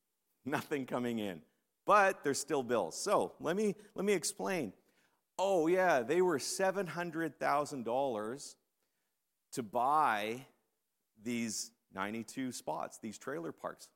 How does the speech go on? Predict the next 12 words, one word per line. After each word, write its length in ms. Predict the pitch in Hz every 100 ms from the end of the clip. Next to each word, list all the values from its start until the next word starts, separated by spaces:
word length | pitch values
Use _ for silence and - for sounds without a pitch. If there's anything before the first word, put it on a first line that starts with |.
| _
seven 320 | - 104 104 117
hundred 260 | 127 123
thousand 480 | 107 110 107 113 107 - _ _ _ _ _
dollars. 540 | 98 90 73 - - - _ _ _ _ _ _ _ _ _ _ _ _ _ _ _ _ -
I 80 | 107
borrowed 680 | 85 110 113 110 107 104 - _ _ _ _ _ -
all 260 | 98 95
of 100 | 85
it 140 | - - _ _ _ _ _ _ _ _ _ _ _ _ -
at 140 | 170
ten 200 | - 180
percent. 460 | 180 170 - 202 139